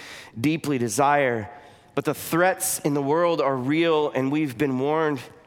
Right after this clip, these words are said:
of the things that choke the life out of us, the cares of this world, which are so many, deceitfulness of riches, which is so many, desires for other things than God, so many.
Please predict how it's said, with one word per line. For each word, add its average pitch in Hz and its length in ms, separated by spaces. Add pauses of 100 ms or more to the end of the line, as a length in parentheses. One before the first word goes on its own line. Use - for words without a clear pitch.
(640)
of 127 100
the 143 80
things 170 320
that 135 120
choke - 520 (420)
the 143 100
life 147 580 (240)
out 160 220
of 139 140
us, - 460 (360)
the 131 80
cares 175 460
of 151 80
this 139 180
world, 135 320
which 127 160
are 135 60
so 156 240
many, 113 300 (1300)
deceitfulness 165 800
of 120 100
riches, 135 540
which 117 140
is 123 60
so 147 240
many, 127 260 (1120)
desires 170 640
for 156 120
other 147 200
things 147 340
than 127 160
God, 127 420 (220)
so - 260
many. 131 300